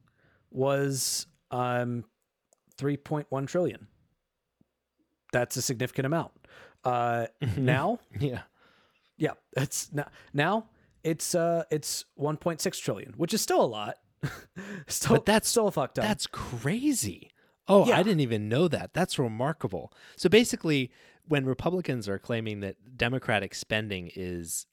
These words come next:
Speaker 2: like, killing the U S economy and that's why Biden economics fails, which is
Speaker 1: Yeah.
Speaker 2: literally what they're saying, they're just totally lying.
Speaker 1: Yeah. And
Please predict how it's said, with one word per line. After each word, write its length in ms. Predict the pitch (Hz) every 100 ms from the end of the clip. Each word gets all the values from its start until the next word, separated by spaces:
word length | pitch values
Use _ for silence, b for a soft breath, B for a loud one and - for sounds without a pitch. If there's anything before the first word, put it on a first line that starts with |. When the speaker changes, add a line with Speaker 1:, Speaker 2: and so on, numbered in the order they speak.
| -
Speaker 2:
like, 200 | 87 - _
killing 340 | - 120 110 104
the 60 | 95
U 180 | 92 92
S 160 | 90
economy 460 | 92 - 92 85 80
and 120 | 87
that's 200 | 90 101
why 140 | 95 85
Biden 300 | 87 90 87
economics 540 | 87 87 85 78 -
fails, 580 | - 117 80 - - - b b
which 180 | 127 131
is 160 | 120 -
Speaker 1:
Yeah. 80 |
Speaker 2:
literally 380 | 127 147 139 120
what 180 | 113 110
they're 120 | 92
saying, 400 | - 110 80 73 - b b _
they're 200 | 127 123
just 380 | 120 139 - - _ _ _ _
totally 400 | - 170 139 104
lying. 400 | 107 95 71 55 _ _ _ _ _ -
Speaker 1:
Yeah. 160 | 143 - _ _ B B B -
And 220 | 226 226